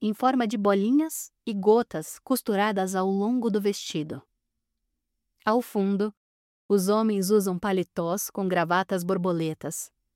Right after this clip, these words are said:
exceto um deles, que está somente de camisa branca,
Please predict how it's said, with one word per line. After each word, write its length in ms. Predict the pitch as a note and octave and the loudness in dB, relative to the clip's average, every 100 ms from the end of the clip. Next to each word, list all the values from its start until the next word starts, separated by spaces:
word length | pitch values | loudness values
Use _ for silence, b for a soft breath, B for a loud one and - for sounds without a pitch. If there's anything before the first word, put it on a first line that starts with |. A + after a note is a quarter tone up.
| _ - | _ 0
exceto 580 | A#3+ - C#4 C#4+ - C#4 - | 2 2 -2 -2 -2 -2 2
um 220 | E4 F4 | 4 4
deles, 500 | F3 D3 C#3+ - - _ _ _ _ _ | 2 0 -4 -12 -18 _ _ _ _ _
que 100 | - | 0
está 260 | A3+ - A3 | 0 2 0
somente 580 | - A3 G#3+ A#3+ D4 A#3+ | 0 0 2 2 2 0
de 140 | G#3 | -2
camisa 440 | G#3 F3+ G#3 A3 A#3 | -2 -2 -2 0 -2
branca, 480 | F3+ E3+ E3 F3 | -2 -4 -6 -8